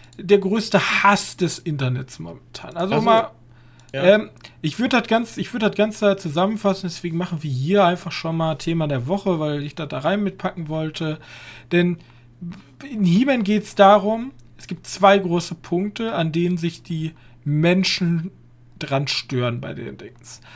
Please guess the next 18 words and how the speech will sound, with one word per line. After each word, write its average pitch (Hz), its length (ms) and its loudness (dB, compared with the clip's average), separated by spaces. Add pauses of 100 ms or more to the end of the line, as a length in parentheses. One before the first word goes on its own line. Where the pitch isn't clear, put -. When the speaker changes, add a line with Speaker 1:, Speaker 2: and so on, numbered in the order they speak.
(300)
Speaker 1:
Einmal, 202 840 6 (1040)
ähm, 190 640 8 (800)
die 151 80 -4
Se-, 180 280 2
die 151 160 -4
Serie 170 320 2
ist 170 160 -4
denen 165 140 0
zu - 160 -6
divers. 131 580 -2 (1400)
Speaker 2:
Oh 127 120 4
Speaker 1:
Sie 120 80 4
Speaker 2:
nein. 113 380 2
Speaker 1:
vermuten 196 680 4
eine 175 280 4
Speaker 2:
Aber - 80 0
Speaker 1:
eindeutige 202 680 4
Pushung, 214 920 -2